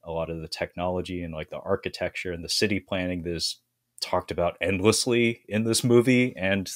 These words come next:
this anime, um, is all based in fact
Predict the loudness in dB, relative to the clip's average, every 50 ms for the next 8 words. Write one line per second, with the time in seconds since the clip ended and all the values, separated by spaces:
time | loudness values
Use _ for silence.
0 | -6 -4 -2 -2 -2 -4 -6 -8 _ -6 -2 -2 0 2 2 2 2 2 0 -4
1 | -10 -20 -20 _ _ _ _ _ _ _ -4 -2 -2 -2 -2 -4 -6 -6 -2 0
2 | 2 4 4 4 2 0 0 0 -4 -6 -10 -14 -6 -2 2 2 2 0 -2 -8
3 | -16